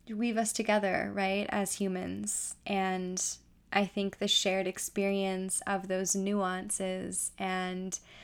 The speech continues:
those experiences of shame, right, those experiences of pain, those experiences of human struggle and the human condition are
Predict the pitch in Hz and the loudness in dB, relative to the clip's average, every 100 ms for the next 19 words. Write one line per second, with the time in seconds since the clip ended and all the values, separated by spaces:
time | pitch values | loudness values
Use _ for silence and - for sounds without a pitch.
0 | - - - - - _ 202 196 190 - | -18 -20 -20 -20 -20 _ 4 4 2 0
1 | - - 196 196 196 190 185 196 185 175 | -2 4 4 6 4 4 4 6 4 2
2 | - 190 185 185 180 180 - - - - | 0 2 4 2 0 -4 -12 -18 -20 -20
3 | - - - - 202 202 196 190 196 202 | -20 -16 -4 2 4 4 2 -2 -2 0
4 | 196 196 202 202 185 185 - - 202 208 | 2 0 -2 -2 -2 -2 -6 0 2 4
5 | 202 190 185 185 - - - 196 185 185 | 2 0 -2 -2 -4 -6 -6 -2 -2 -2
6 | 196 202 - - 190 214 214 196 190 190 | -4 -4 -4 -4 0 2 2 2 0 0
7 | 196 190 - 196 190 196 190 - 196 190 | -2 -4 -4 -2 0 -2 -2 4 4 4
8 | 196 196 196 202 208 196 196 - 202 185 | 0 0 -2 -2 -2 -2 -4 -2 -4 0
9 | 196 - 190 185 185 185 - 190 185 185 | 0 0 0 0 -2 -6 -4 0 2 2
10 | 185 190 | 0 -2